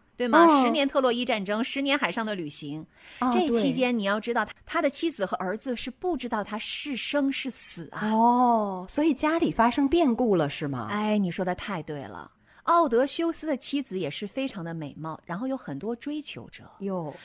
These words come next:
Speaker 1: 都劝他说：“哎呀，你就忘了他吧，他肯定这个是吧，二十年没回来，肯定早就死了。”
Speaker 2: 嗯。
Speaker 1: 啊，都劝他说：“你就嫁给我吧。”
Speaker 2: 那他妻子呢？
Speaker 1: 但是他的妻子
Speaker 2: 嗯。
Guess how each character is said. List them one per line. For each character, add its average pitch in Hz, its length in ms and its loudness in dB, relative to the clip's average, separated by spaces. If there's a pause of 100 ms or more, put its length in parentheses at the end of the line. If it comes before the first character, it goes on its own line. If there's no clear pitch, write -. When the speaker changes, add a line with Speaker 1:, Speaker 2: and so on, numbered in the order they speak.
Speaker 1:
都 240 120 0
劝 247 440 -2
他 - 200 -16
说 - 180 -16
：“哎 208 80 -2
呀， 190 340 0
你 175 100 -6
就 196 100 -4
忘 262 320 4
了 170 120 0
他 175 260 2
吧， 151 320 -2
他 196 160 -10
肯 185 180 -8
定 247 240 -4
这 214 120 -2
个 190 100 0
是 196 140 -6
吧， 185 80 0
二 269 240 6
十 247 100 -2
年 226 160 -2
没 233 100 0
回 220 200 0
来， 196 120 4
肯 190 140 -6
定 269 120 0
早 151 220 -2
就 247 140 -2
死 - 260 0
了。” 120 300 -4
Speaker 2:
嗯。 254 480 6
Speaker 1:
啊， - 140 -14 (240)
都 294 120 -8
劝 311 200 -2
他 214 80 -8
说 233 120 -8
：“你 208 140 -2
就 247 80 -6
嫁 294 120 -4
给 269 140 -2
我 254 200 -4
吧。” - 240 -12 (220)
Speaker 2:
那 311 100 2
他 320 140 -4
妻 349 200 0
子 311 60 0
呢？ 294 40 0
Speaker 1:
但 - 0 -
是 202 160 0
他 196 60 -2
的 277 100 -2
妻 285 300 -6
子 - 220 -10
Speaker 2:
嗯。 226 260 -2